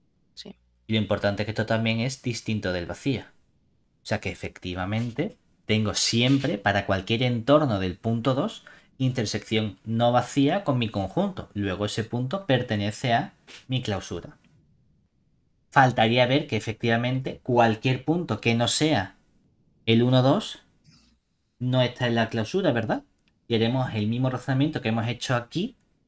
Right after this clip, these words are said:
Speaker 2: diciendo, vale, pues coge un punto, entonces coge la distancia que hay de ese punto a tu conjunto y coge un radio delta menor que esa distancia. Y te queda algo que no está dentro, ¿verdad?
Speaker 1: Sí.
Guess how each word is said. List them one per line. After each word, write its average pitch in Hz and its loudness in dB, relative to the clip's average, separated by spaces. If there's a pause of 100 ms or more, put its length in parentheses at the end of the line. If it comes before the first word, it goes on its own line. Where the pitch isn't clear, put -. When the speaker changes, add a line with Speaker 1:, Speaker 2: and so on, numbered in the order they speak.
(300)
Speaker 2:
diciendo, 107 0
vale, 92 -2
pues 104 -6
coge - -6
un 107 2
punto, 180 0
entonces 104 -2 (640)
coge 117 0
la 117 6
distancia 120 0
que 104 2
hay 110 2
de 110 0
ese 110 -2
punto 151 -2
a 95 -4
tu 110 -4
conjunto 190 -2 (840)
y 135 -4 (360)
coge 123 -4 (100)
un 135 2
radio 131 4
delta 160 0
menor 135 2
que 131 -2
esa 110 -6
distancia. 95 -8 (920)
Y 110 -4
te 101 -4
queda 98 0
algo 110 -2
que 127 -4
no 113 0
está - -8
dentro, 135 -4
¿verdad? 107 -6 (400)
Speaker 1:
Sí. - -14